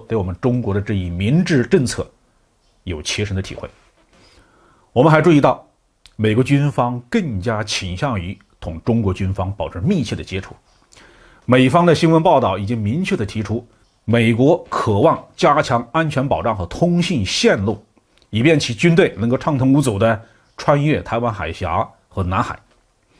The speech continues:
当特朗普即将下台，有可能做出不理智的决策的时候，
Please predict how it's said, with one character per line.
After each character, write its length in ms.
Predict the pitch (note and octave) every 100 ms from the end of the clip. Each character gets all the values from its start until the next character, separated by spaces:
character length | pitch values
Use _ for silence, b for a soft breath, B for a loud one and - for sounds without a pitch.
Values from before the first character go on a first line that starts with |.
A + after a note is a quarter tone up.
| b b b b b b b b _
当 160 | C#3+ D3
特 140 | -
朗 160 | D#3+ C3+
普 140 | A2
即 160 | A2+ D3
将 160 | C#3
下 180 | - A#2
台， 320 | G2+ F#2+ A#2+ -
有 180 | A#2+ E3+
可 240 | - F2+
能 180 | F2+ C3
做 160 | D#3
出 80 | B2
不 220 | A2 E3
理 240 | G#2 F2+ E2+
智 100 | D3
的 120 | G#2+
决 160 | G#2 C3
策 160 | F3
的 60 | G#2
时 100 | F#2
候， 240 | - -